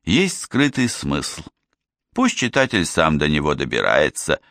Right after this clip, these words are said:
читая это произведение. Фёдор Батюшков. «Страна Эльдорадо» —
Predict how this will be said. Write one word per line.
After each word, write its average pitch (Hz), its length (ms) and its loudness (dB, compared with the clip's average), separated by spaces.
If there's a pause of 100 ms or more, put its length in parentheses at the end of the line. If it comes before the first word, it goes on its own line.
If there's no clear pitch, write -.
(340)
читая 120 800 0
это 82 340 0
произведение. 50 920 -4 (1000)
Фёдор 123 500 2
Батюшков. - 760 -4 (1200)
«Страна 92 800 2
Эльдорадо» — 78 840 0